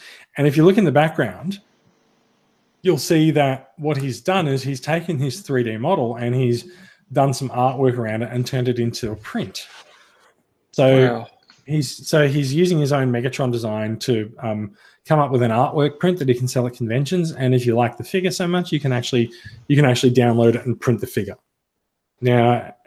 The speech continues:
Speaker 1: he had Megatron on his stand, he had Starscream, and I think he had Prime, and I think there's a Soundwave that he's got as well. And so, like, you know, we're always, we're always bitching about the price of statues, right? Here is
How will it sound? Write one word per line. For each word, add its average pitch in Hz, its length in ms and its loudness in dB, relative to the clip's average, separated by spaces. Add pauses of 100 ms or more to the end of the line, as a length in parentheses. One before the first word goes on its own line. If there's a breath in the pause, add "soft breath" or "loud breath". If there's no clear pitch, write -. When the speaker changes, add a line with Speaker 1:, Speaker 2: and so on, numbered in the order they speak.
(180)
Speaker 1:
he 143 240 4
had 135 480 2 (680)
Megatron 156 500 2
on 175 100 2
his 175 160 0
stand, 180 380 0
he 151 80 0
had 131 160 0
Starscream, - 2000 -6
and 127 100 -2
I 123 60 2
think 160 240 -2
he 175 80 0
had 143 220 0
Prime, 131 480 0 (300 loud breath)
and 123 140 2
I - 20 4
think 127 220 2
there's 117 180 2
a 117 40 -2
Soundwave 110 640 0
that 104 120 -4
he's 107 140 -4
got 107 220 -2
as 117 120 -2
well. 113 220 4
And 110 100 0
so, 135 140 4
like, 127 200 4 (960 loud breath)
you 180 140 6
know, 196 80 8
we're 175 220 8
always, 165 360 6
we're 156 300 2
always 151 280 4
bitching 131 340 -4
about 120 200 -2
the 117 60 -8
price 120 360 -6
of 107 80 -14
statues, 113 600 -6
right? 120 280 -6
Here 185 340 0
is 139 300 -4